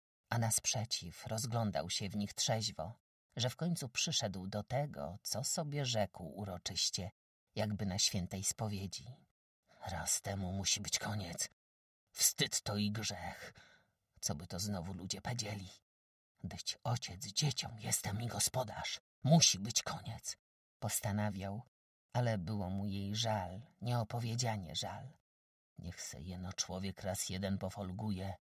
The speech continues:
a już się tak pokuma ze złem, co go i śmierć nie rozdzieli”, medytował gorzko i górnie. Świt się już robił.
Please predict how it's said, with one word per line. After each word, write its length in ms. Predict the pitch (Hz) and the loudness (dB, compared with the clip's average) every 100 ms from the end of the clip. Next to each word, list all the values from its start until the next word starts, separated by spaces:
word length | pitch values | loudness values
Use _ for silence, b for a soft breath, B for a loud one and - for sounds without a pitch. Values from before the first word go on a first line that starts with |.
| _ _ _ | _ _ _
a 100 | - | -10
już 200 | 98 - | -6 2
się 160 | - - | 2 2
tak 240 | - - | -6 -6
pokuma 560 | - 113 - 123 117 120 | -4 -4 -4 -4 -2 0
ze 160 | 120 113 | 0 0
złem, 580 | 117 107 131 139 123 | 0 2 2 0 -4
co 180 | - 107 | -6 -6
go 180 | 107 95 | -6 -4
i 100 | 78 | 2
śmierć 600 | - - 120 120 - - | 4 4 2 0 2 0
nie 140 | - | 0
rozdzieli”, 600 | 104 104 120 107 120 - - _ _ _ - | -2 -2 -2 -4 -6 -10 -14 _ _ _ 0
medytował 680 | 113 87 90 101 95 87 90 | 2 2 -2 -2 -2 -2 -2
gorzko 420 | 101 92 - 95 | -2 -2 -4 -4
i 140 | 92 | -2
górnie. 540 | 101 107 92 98 98 139 _ _ _ _ - | -2 -2 -4 -8 -10 -12 _ _ _ _ 0
Świt 340 | - - 175 - | 2 2 0 0
się 180 | - | 0
już 260 | 98 92 - | 0 -2 0
robił. 540 | 104 104 104 82 80 | 0 0 -2 -6 -10